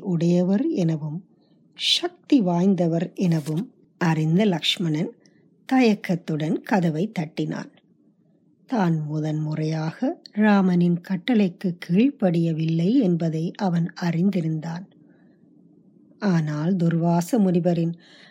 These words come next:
சாபம் ராமனின் முழு வம்சத்தையும் அழிக்கும் என்பதால் அவ்வாறு செய்தான். ராமனுக்கும் யமதர்மராஜனுக்கும் இடையே நடந்த உரையாடல் முடிவுக்கு வந்தது.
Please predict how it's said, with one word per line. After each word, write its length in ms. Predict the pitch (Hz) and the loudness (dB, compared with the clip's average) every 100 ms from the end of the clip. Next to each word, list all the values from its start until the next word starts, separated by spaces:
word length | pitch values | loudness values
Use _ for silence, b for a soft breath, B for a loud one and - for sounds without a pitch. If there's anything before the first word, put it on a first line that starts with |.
| B B | B B
சாபம் 680 | - - 175 190 170 156 214 - - | -6 0 2 2 2 -2 -4 -8 0
ராமனின் 680 | 180 175 220 254 190 170 - | 2 4 4 4 4 2 0
முழு 360 | 160 175 214 311 | 2 4 6 6
வம்சத்தையும் 840 | 185 190 - 202 - 185 170 170 | 4 0 0 -4 -2 0 2 0
அழிக்கும் 640 | - 165 170 185 - 214 254 | -2 -2 0 0 0 2 4
என்பதால் 640 | 226 170 165 160 156 147 - | 4 2 0 -2 -6 -8 -8
அவ்வாறு 540 | 180 143 156 156 190 | -6 -4 -6 -4 -4
செய்தான். 540 | 202 160 147 185 190 - _ _ b b b b _ _ _ _ _ _ _ _ - | -6 -6 -8 -8 -14 -18 _ _ b b b b _ _ _ _ _ _ _ _ -4
ராமனுக்கும் 1000 | 190 180 165 165 160 160 - - 170 156 240 - | 2 4 4 2 0 -2 -6 -6 -4 -4 -4 0
யமதர்மராஜனுக்கும் 1500 | 190 190 196 175 175 165 165 160 170 175 196 180 175 - 165 175 | 2 4 4 4 4 4 2 0 0 0 2 0 0 -2 -2 -2
இடையே 420 | 185 165 160 156 190 B B B B B | -2 -2 -2 -4 -6 B B B B B
நடந்த 500 | 185 175 180 226 262 262 | 2 4 4 4 2 2
உரையாடல் 680 | 170 180 180 160 156 156 - | 2 2 2 0 -2 -6 -4
முடிவுக்கு 600 | 170 165 170 185 202 - | 0 2 2 2 0 0
வந்தது. 480 | 233 165 151 156 170 | 0 0 -4 -8 -10